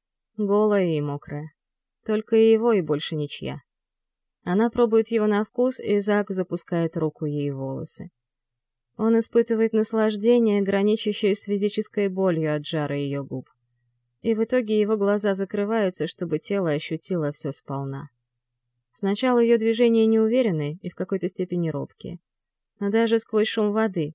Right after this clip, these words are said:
Алекс слышит, как дыхание Зака учащается, а рука в ее волосах сжимает мокрые пряди. Движение становится сильнее и быстрее, словно она куда-то спешит, но это не так.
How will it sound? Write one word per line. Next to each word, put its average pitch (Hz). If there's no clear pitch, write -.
Алекс 160
слышит, 175
как 185
дыхание 190
Зака 185
учащается, 190
а 196
рука 226
в 247
ее 170
волосах 151
сжимает 180
мокрые 147
пряди. 135
Движение 220
становится 226
сильнее 214
и 214
быстрее, 165
словно 175
она 175
куда-то 175
спешит, -
но 180
это 190
не 151
так. 143